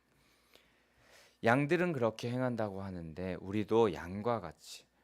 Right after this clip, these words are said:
목자의 음성에만 우리가 민감하게 반응하고 순종하며 따라가야 할 줄 믿습니다. 하지만 우리들은 타인의 달콤한 유혹의 음성을 따라가고 싶을 때도 있고,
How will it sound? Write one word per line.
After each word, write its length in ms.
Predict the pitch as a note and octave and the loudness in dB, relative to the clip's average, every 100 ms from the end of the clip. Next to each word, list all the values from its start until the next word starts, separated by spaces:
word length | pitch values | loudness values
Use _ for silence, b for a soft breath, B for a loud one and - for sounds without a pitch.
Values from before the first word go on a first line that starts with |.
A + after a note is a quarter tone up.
| b | b
목자의 760 | A2 G2+ _ - D3 D3 C#3+ - | -6 -6 _ 4 6 8 6 2
음성에만 960 | F2+ G2+ G2 G2+ G2 E2 E2+ A2 G2 - _ | -4 -6 -6 -10 -10 -10 -6 -6 -8 -14 _
우리가 560 | E2+ E2+ F2 F2+ F2 - B B - | -12 -10 -4 -2 -2 -6 B B -6
민감하게 840 | G2+ G2+ G#2 G2+ F#2 G#2 C3+ F3+ b b - | -4 -2 -2 -2 -6 -4 -4 -6 b b -12
반응하고 840 | - F2 F#2+ G2+ F2+ D2 D#2+ D2 b b | -8 -4 -4 -4 -4 -8 -12 -14 b b
순종하며 880 | - - D3 B2+ B2 G#2+ G#2 B2+ D#3 - | -16 -10 -8 -4 -4 -4 -4 -6 -8 -14
따라가야 460 | - G#2+ G#2+ G#2 G2 | -12 -10 -8 -8 -8
할 140 | F2+ | -10
줄 180 | - D2+ - | -14 -18 -18
믿습니다. 580 | - - - - - - D4 - C4 C#4 - - B B | -18 -18 -20 -20 -20 -20 -20 -20 -20 -20 -14 -14 B B
하지만 340 | - D3+ D#3+ D#3 | -2 2 4 2
우리들은 540 | A2+ A2+ A2+ A2+ A#2 | 0 2 2 2 0
타인의 420 | - D3 C#3 C3 | -4 -4 0 0
달콤한 600 | A#2+ F2+ F#2+ G#2 G2+ G2+ | -2 -6 -8 -4 -2 -4
유혹의 560 | F2 F#2+ G2 F#2 G2+ - | -6 -8 -6 -2 -2 -2
음성을 500 | G#2+ G#2 G2 G2 G2+ | -4 -6 -6 -8 -8
따라가고 480 | G2 G#2 A#2 G#2 G#2 | -4 -4 -2 -4 -6
싶을 360 | G#2+ - - A2+ | -10 -16 -14 -12
때도 320 | - A2+ A#2 | -8 -6 -6
있고, 500 | E2+ - - F2 | -8 -12 -14 -14